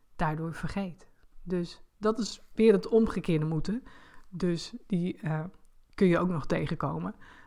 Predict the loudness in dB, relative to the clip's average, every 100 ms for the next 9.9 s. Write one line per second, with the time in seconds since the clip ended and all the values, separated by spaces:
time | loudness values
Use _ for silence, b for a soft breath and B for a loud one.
0 | B -4 -2 -2 -2 -4 -4 -6 -4 -2
1 | -4 -4 -6 -6 -6 -8 -8 -6 -6 -6
2 | -6 -4 -6 -8 -12 -6 -4 -2 -4 -4
3 | -8 -8 b b b 0 2 2 0 -2
4 | -6 -6 -8 -10 -10 -8 -8 -10 B B
5 | B B -6 -4 -2 -2 -2 -4 -2 -2
6 | -4 -4 -4 -4 -8 -14 -8 -6 -6 -4
7 | -4 -4 -6 -4 -6 -4 -6 -4 -2 0
8 | 0 0 -4 -4 -6 -6 -4 -4 -4 -6
9 | -4 -2 0 -2 -4 -6 -4 -4